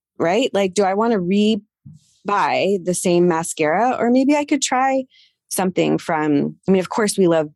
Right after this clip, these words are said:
Beautycounter 'cause we're both involved, but another good resource is Credo Beauty, which is, um, uh, they source from a lot of different companies. And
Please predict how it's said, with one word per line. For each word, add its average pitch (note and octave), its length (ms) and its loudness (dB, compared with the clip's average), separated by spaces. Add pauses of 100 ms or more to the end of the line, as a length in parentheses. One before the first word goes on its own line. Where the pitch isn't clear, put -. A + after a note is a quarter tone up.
Beautycounter D3+ 560 -2
'cause D#3 120 -4
we're D#3+ 100 4
both D3+ 240 0
involved, D3 840 -2
but - 120 0
another E3 280 2
good D#3 200 0
resource D3+ 440 -2
is D3+ 340 0 (400)
Credo G3 500 2
Beauty, A3+ 460 2
which - 260 -2
is, E3 200 0
um, D3 400 -2 (500)
uh, C#3 400 0 (480)
they E3 400 0 (380)
source F#3 640 -2
from D#3+ 180 -2
a D3 100 0
lot D#3 500 0
of D#3+ 140 -4
different D#3+ 540 -2
companies. E3+ 540 0
And D3+ 240 2